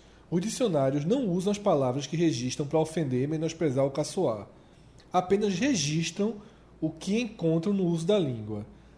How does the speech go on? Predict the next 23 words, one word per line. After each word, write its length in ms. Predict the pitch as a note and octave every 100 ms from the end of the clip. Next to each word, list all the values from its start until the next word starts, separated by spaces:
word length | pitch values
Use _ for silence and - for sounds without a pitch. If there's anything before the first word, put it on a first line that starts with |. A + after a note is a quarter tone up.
| -
São 280 | - A3+ B3
como 240 | C#4 C#4+
um 40 |
espelho 680 | D#4 - - E3+ D3 F3 A#3+ - - - - - -
que 100 | -
reflete 500 | A3 D4+ - E3 D#3+
os 80 | E3
conceitos 640 | - G3+ - D#3 C3+ C#3 C3
mais 280 | D#3 D3+
nobres 340 | C#3+ D#3+ A3 G#3
e 60 |
belos, 600 | D#3+ C3+ A#2+ B2 F#3 - - - - - -
tanto 340 | B3+ C4 D#4+
quanto 380 | D#4+ G3+ F3 F#3+
os 100 | F3+
agressivos 960 | G#3 G#3 A3+ - - F3 F3+ A#3 C#4+ - - - -
e 60 |
grosseiros 680 | E3+ A#3+ D#4+ - F#3 F3 G3
que 120 | -
encontram. 640 | D#4 - F3 C#3 C#3+ B2 A2+ - - - - - -
E 100 | C4
fazem-no 600 | - F#3+ D#3+ E3+ F#3+ G#3+
cientificamente, 1200 | - - D4+ D#4+ - - E4 C#4 D#3+ D3 -